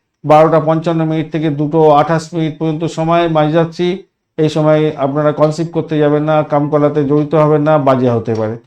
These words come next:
ধন্যবাদ বন্ধু ভিডিওটি দেখার জন্য। আর অবশ্যই লাইক, শেয়ার, কমেন্ট করতে ভুলবেন না। চ্যানেলটি,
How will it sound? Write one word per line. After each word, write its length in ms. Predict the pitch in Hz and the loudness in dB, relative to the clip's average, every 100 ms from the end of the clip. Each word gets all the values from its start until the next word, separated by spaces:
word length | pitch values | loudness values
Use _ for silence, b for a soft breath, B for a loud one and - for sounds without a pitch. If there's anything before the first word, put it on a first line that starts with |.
| _ _ _ | _ _ _
ধন্যবাদ 340 | 147 175 196 190 | 0 4 4 4
বন্ধু 240 | 190 190 | 2 0
ভিডিওটি 360 | 180 170 180 170 | 2 2 2 0
দেখার 340 | 165 170 175 | 0 0 0
জন্য। 520 | 160 170 175 170 165 - | -2 -2 0 0 -2 2
আর 240 | 143 147 143 139 _ _ - | 4 6 4 -6 _ _ -4
অবশ্যই 380 | 147 160 165 | -2 -2 -2
লাইক, 240 | 151 151 147 | 0 2 0
শেয়ার, 220 | 156 143 | 0 -2
কমেন্ট 320 | 143 147 151 | 0 -2 -2
করতে 220 | 156 156 | -6 -4
ভুলবেন 360 | 151 143 147 156 | -2 0 0 0
না। 120 | 151 | 0
চ্যানেলটি, 680 | 151 147 147 147 156 151 151 | -2 -2 -4 -2 -2 -2 -6